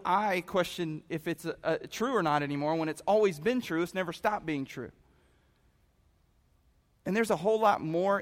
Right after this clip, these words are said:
as to why we can believe the Bible and why we can believe God wrote this thing that we don't have time to get into tonight. But God is real. He really loves you. He really gave Jesus for you.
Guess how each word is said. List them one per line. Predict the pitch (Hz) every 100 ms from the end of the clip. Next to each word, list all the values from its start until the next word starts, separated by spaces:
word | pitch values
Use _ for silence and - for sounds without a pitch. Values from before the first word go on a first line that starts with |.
| -
as | 165 -
to | 160
why | 139 143 170
we | 175
can | 180
believe | 170 175 170
the | 156
Bible | 151 170 170 156
and |
why | 135 151
we | 160
can | 151 156
believe | 151 156
God | 143 147 147
wrote | 147 156
this | 165
thing | - 170 170 156
that | -
we | 143
don't | 151
have | 160 -
time | 151
to | 147
get | 135
into | 147 156 170
tonight. | - 170 196 - _ _ _ _ _ _ _ _ _ _ _ _ -
But | 180 135 - - _ _ _ _ _ _ _ _ _ _ _ _ _ _ _ _ _ _ _ _ _ _
God | - 165 175 190
is | 175 151
real. | 131 117 98 - _
He | - 139
really | 135 151 151
loves | 139 139 135 -
you. | - 147 -
He | 147
really | 139 156 160
gave | 143 139
Jesus | 139 135 131 -
for | 127
you. | 123 120 120